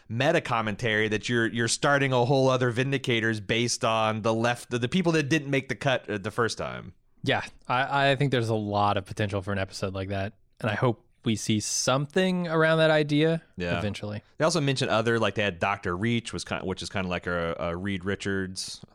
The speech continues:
Speaker 1: uh,
Speaker 2: Yeah, like,
Speaker 1: kind
Speaker 2: stretchy.
Speaker 1: of, uh, also two conjoined twins that were brother and sister that was gonna be,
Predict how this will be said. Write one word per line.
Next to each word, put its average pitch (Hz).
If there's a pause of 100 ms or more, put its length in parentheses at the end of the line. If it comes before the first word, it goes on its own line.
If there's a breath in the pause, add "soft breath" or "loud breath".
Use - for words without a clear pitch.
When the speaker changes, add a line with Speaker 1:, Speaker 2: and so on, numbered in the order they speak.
(120)
Speaker 1:
uh, 90
Speaker 2:
Yeah, 87
like, 98
Speaker 1:
kind 101
Speaker 2:
stretchy. 95
Speaker 1:
of, 90
uh, -
also 107
two 117
conjoined 107
twins 117
that -
were 95
brother 107
and 95
sister 113
that 98
was 95
gonna 101
be, 101